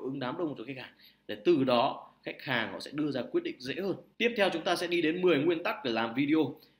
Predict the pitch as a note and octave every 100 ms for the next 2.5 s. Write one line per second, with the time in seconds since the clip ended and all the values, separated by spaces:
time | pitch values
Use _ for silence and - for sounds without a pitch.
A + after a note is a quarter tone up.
0 | - F3+ G#3+ A#3+ F#3+ C#3+ C3 A#3+ F3 C#3+
1 | E3 D3+ C#3+ G3 G3+ F3 B2+ D#3+ D3 D#3
2 | D3+ B2+ C3+ B2